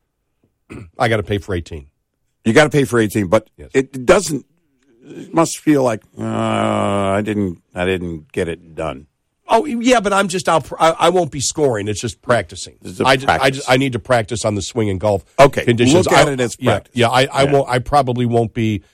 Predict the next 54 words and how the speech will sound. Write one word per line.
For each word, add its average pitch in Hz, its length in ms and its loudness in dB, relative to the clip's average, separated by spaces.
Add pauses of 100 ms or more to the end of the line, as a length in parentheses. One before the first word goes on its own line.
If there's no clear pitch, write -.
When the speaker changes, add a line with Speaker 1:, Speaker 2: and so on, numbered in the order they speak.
(260)
Speaker 2:
'Cause 131 140 4
Speaker 1:
well, 220 80 8
Speaker 2:
my 160 180 6
O 156 100 2
C 135 220 -2
D 120 200 -2
would 104 200 -4
never 113 260 0
let 107 160 0
me 95 80 -4
stop 95 320 0
Speaker 1:
yeah, - 60 -6
Speaker 2:
at - 80 -12
Speaker 1:
well, 139 120 4
Speaker 2:
nine. 90 140 2
Speaker 1:
it - 60 6
Speaker 2:
I'd 95 80 6
have 113 140 2
to 123 80 -10
go 98 240 4
a, 98 80 -4 (120)
an 110 220 -4
even 98 320 0
number. 78 360 -4
Speaker 1:
Yeah, 175 120 -4
well, 208 220 4
if 220 140 2
I 277 120 0
go 214 120 2
out 185 200 2
and 135 140 4
I, 180 80 4
like, 170 180 2
if 139 120 0
I, 202 200 6
if 175 160 2
I 185 120 6
birdie 175 320 2
the 123 120 -4
first 147 300 -2
hole 160 220 4
and 123 80 0
then 117 140 -2
par 143 240 0
the 113 80 -10
second 131 380 -4
hole, 104 320 0 (320)
odds 135 260 4
are 127 100 2
in 123 100 -2
my - 160 -6
head. 113 340 2 (140)
I 156 120 4
normally 165 540 0